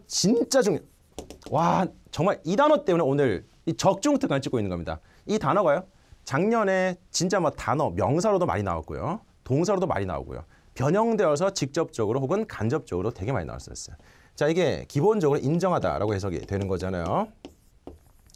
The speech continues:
네, 인정하다, 인정하다. 인정하다라고만 생각하지 마시고 잘 생각하세요. 인정하다에서 의미가 어떻게 확장되냐면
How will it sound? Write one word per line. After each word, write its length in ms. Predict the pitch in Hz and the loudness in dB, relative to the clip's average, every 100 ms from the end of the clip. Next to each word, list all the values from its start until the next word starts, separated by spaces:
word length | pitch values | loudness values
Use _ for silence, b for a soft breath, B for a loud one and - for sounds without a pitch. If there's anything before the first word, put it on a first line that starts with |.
| B B B B - | B B B B -4
네, 60 | |
인정하다, 480 | 139 233 247 160 101 | 0 2 2 2 0
인정하다. 500 | 127 156 120 80 80 110 | 0 0 0 -2 -4 0
인정하다라고만 680 | 214 240 254 202 139 113 113 | 0 2 2 4 2 2 0
생각하지 360 | 123 113 117 | -2 -2 -2
마시고 480 | 92 80 107 127 67 - | -2 -4 -2 -2 -4 -8
잘 220 | - 113 | -6 -4
생각하세요. 580 | 127 113 92 92 131 208 - - | -2 -2 -4 -2 -4 -4 -10 -4
인정하다에서 840 | 123 131 127 113 101 90 127 170 | -2 0 0 0 0 0 -2 -2
의미가 220 | 98 107 82 | -2 -2 -2
어떻게 200 | 123 123 | -4 -6
확장되냐면 880 | 113 - 98 87 87 80 107 196 | -6 -6 -6 -6 -6 -6 -4 -4